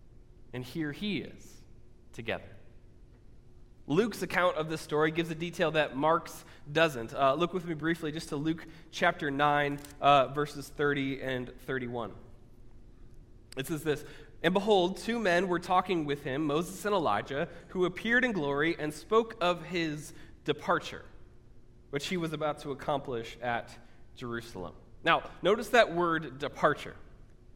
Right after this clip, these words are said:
We might think that that's talking about Jesus' death, and in a way it is, but the Greek word used there is the word for Exodus. Exodus talking to Moses.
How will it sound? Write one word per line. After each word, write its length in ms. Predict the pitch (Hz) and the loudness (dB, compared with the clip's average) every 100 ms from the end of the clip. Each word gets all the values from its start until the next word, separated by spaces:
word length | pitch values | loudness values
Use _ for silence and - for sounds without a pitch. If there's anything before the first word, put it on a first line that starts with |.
| - - 170 | -20 -6 2
We 60 | |
might 180 | 208 196 | 4 4
think 280 | 175 185 190 | 4 0 2
that 80 | 185 | -2
that's 180 | 175 - | -2 2
talking 320 | 185 185 180 | 2 2 2
about 320 | 170 170 151 | 4 4 2
Jesus' 420 | 180 180 175 - 143 127 | -4 -4 -8 -10 -10 4
death, 400 | 180 143 208 - | 6 6 2 -2
and 140 | 180 | 0
in 80 | 185 | 2
a 60 | 180 | 4
way 240 | 208 269 | 4 6
it 140 | 226 | 4
is, 380 | 131 127 170 - - - | 2 0 -2 -6 -14 -2
but 100 | 202 | 2
the 80 | 196 | 2
Greek 400 | 165 180 277 - | 2 0 0 -2
word 300 | 233 233 196 | 0 0 0
used 260 | 202 190 135 | -4 -4 -2
there 240 | 123 143 | -2 0
is 200 | 165 185 | -2 -2
the 60 | 185 | -2
word 460 | 139 135 139 156 - - | -2 -2 -2 -4 -8 -16
for 420 | - 156 127 131 - | -4 0 2 0 2
Exodus. 640 | 226 - 131 - - - - - - - - - - - - - | 0 0 -10 -10 -14 -16 -16 -20 -20 -20 -20 -20 -20 -20 0 2
Exodus 680 | - - 113 98 - - - - - | 2 -2 -8 -8 -10 -14 -16 -18 -2
talking 540 | 190 175 151 120 120 - - - | 0 0 -2 -4 -8 -14 -20 -14
to 120 | - 147 | -6 0
Moses. 460 | 160 151 - - | 2 0 -4 -14